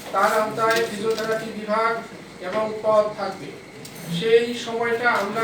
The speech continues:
তাদেরকে দিতে চাই এবং সহযোগিতা করতে চাই, যাতে স্থিতিশীল হয়ে সংস্কারে মনোযোগী হতে পারেন। তবে যেহেতু পুনর্বাসন একটি দীর্ঘ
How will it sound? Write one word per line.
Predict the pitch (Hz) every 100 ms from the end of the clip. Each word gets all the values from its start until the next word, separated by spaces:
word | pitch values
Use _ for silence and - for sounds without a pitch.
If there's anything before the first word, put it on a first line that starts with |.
| 226
তাদেরকে | 208 208 220 220 220
দিতে | 202 226 226
চাই | 233 240 240 - - - 185
এবং | 208 214 208 220
সহযোগিতা | 220 233 240 233 220 214
করতে | 214 214 196
চাই, | 196 196 - - - - - - - - - - - 180
যাতে | 190 233 226
স্থিতিশীল | 226 226 247 269 254 226
হয়ে | 247 247 254 254 - 208
সংস্কারে | 214 214 233 233 233
মনোযোগী | 220 226 226 220 220
হতে | 202 208 202
পারেন। | - - - - - - - - - - - - - - -
তবে | 185 208 214
যেহেতু | 220 233 247 240
পুনর্বাসন | 226 220 233 233 233 247 240 226
একটি | - 247 240 240 240 - - - - 190
দীর্ঘ | 226 220